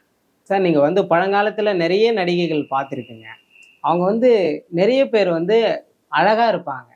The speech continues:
ஆனா அந்த அழகை வந்து எல்லாருமே வந்து ரசிப்பாங்க. ஒரு சிலர் வந்து கருப்பா இருக்கிறவங்களை கூட வந்து ரசிப்பாங்க.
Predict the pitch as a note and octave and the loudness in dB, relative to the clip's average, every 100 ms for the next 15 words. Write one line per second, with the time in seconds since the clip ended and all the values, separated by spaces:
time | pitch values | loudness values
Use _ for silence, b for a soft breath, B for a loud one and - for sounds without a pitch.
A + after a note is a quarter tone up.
0 | _ _ _ _ _ D3+ G3+ F#3 E3+ E3+ | _ _ _ _ _ -2 0 0 2 2
1 | A3 G#3 F#3+ G3 F3+ E3+ E3+ F3 G3 F3 | 0 -2 -4 0 0 2 0 -2 -4 -2
2 | F3+ D#3 D#3 F#3 E3 D3 D3 E3 D#3 D#3 | 0 -2 -2 -2 -2 -2 -2 -2 -2 -4
3 | D3+ F3+ G3 F3+ G3+ G3 F#3 G#3 B3 B3+ | -2 2 2 2 -2 -4 0 0 0 2
4 | B3 G#3 E3+ E3 D#3 D3 C#3 D3+ E3+ D#3 | 0 0 -4 -6 -4 -6 -4 -6 -6 -6
5 | D3+ F#3 F3+ C3+ C3+ D#3+ D3 C#3 | -4 -4 -4 -6 -8 -10 -10 -12